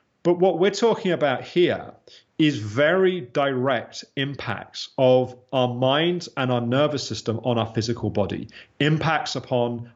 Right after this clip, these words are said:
our immune system, impacts upon our digestive system, impacts upon our cellular energy production. Like, there's, there's direct impacts on mitochondrial function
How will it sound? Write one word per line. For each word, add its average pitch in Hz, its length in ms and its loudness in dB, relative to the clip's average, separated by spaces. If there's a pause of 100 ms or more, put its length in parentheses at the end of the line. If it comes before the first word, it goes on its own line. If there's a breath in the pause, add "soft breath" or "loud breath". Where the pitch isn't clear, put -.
our 120 140 0
immune 123 240 0
system, 98 520 -6
impacts 127 420 -2
upon 123 180 -2
our 117 80 0
digestive 110 560 -2
system, 110 440 -10
impacts 131 480 -2
upon 120 480 0 (280 loud breath)
our 135 100 2
cellular 151 520 0
energy 127 400 -2
production. 123 420 -2
Like, 104 140 -6
there's, 113 160 -4
there's 120 180 2
direct 135 520 0
impacts 127 440 -4
on 120 80 -6
mitochondrial 127 720 -2
function 104 420 -6